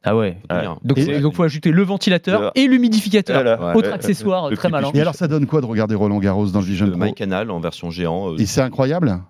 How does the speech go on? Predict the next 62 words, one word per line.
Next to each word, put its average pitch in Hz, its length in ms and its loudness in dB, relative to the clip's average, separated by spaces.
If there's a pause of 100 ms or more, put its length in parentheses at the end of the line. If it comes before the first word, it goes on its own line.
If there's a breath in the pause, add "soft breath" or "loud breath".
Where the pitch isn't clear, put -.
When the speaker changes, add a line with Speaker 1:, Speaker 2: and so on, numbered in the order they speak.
(300)
Speaker 2:
C'est - 180 -4
juste 139 200 -4
que 127 80 -2
tu 101 180 -4
peux 123 160 -2
l'amener 117 180 0
avec 110 180 -2
toi 127 120 -6
où 120 60 -4
tu - 140 -14
veux 123 280 -4
et 92 380 -4 (280)
voilà. 98 160 -2 (120)
Speaker 3:
Ouais, 107 60 -6
d'accord. 98 380 -4
Speaker 2:
Et - 40 -8
tu 107 100 -10
déranges 110 200 -2
pas - 60 -4
les 139 80 -2
gens 113 140 -8
qui - 80 -18
sont 110 80 -6
à 104 40 -6
côté. 113 120 -10
Speaker 3:
Mais 135 40 4
la 165 60 0
qualité 196 320 0
d'image 175 300 0
est 131 80 2
parfaite - 460 -4
ou 156 60 -2
pas ? 120 180 0
Parce - 180 -10
que 113 240 2
Speaker 2:
Ah, 196 80 -4
c'est - 160 -8
vraiment 101 160 0
comme 131 180 -4
à 107 40 0
la 98 80 -6
télé 101 180 -4
pour 87 160 -10
le 87 40 -4
coup. 107 60 0
Speaker 3:
Ouais, 123 120 2
Speaker 2:
Ouais, 156 100 -4
Speaker 3:
d'accord. 98 220 -6
Speaker 2:
vraiment. 101 240 -6 (340)
Très, - 160 -14
très - 120 -16
Speaker 3:
C'est, - 120 -8
Speaker 2:
clean. 104 100 -12
Speaker 3:
c'est 139 80 0
dommage 170 260 0
parce - 180 -4
que, 120 100 -2
euh, 98 580 0
en 92 140 -2
ce - 100 -2
moment, 123 320 0
euh, 92 140 -2